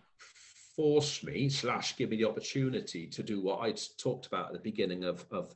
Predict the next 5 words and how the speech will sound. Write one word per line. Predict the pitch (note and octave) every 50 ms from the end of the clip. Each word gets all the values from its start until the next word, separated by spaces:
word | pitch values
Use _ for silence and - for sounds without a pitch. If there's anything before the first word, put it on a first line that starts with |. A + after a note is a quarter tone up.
| _
of | - E2 E2 -
our | E2+ F2 F2 E2 E2+ F2 F2 -
conversation. | - - G2+ - - - F#3 F#3 E3 - - - D#2 C#2 - - _ _ _ _ _ _ _ _ _ _ _ _ _ _ _ _ _ _ _ _ _ _ -
These | B2 A#2 -
sc-, | - - - - C#3